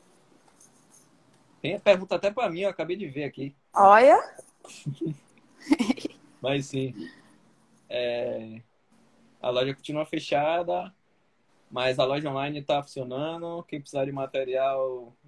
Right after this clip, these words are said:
Speaker 1: manda direct, compra online. O pedido vai chegar de alguma forma. A gente marca um encontro aqui em Salvador pra te entregar o produto.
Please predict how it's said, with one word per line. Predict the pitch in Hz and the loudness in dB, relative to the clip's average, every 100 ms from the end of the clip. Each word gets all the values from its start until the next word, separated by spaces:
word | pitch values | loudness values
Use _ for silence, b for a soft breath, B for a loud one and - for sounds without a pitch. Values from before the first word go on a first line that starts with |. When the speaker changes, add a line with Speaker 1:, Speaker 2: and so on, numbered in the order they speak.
| _ | _
Speaker 1:
manda | 117 127 135 | -12 -8 -6
direct, | 123 120 135 147 - - 143 139 139 | -6 -2 -2 -2 -6 -12 -12 -12 -12
compra | 135 139 127 | -10 -8 -8
online. | 120 131 143 139 139 147 _ _ _ _ _ - | -6 -6 -8 -10 -14 -16 _ _ _ _ _ -20
O | 113 | -16
pedido | 135 127 135 | -14 -12 -6
vai | 135 | -4
chegar | 135 127 120 123 | -4 -4 -4 -4
de | |
alguma | 123 131 | -6 -8
forma. | 127 120 127 147 139 139 156 | -6 -4 -2 -2 -6 -8 -12
A | 113 | -14
gente | 120 123 | -14 -10
marca | 123 139 | -10 -10
um | 127 | -14
encontro | - 131 131 | -10 -10 -10
aqui | 123 135 | -12 -14
em | |
Salvador | 127 127 123 107 120 127 | -6 -6 -4 -8 -10 -6
pra | 127 117 | -6 -8
te | 120 | -10
entregar | 117 117 | -8 -6
o | 120 | -6
produto. | - 110 113 139 139 135 | -8 -16 -16 -20 -20 -20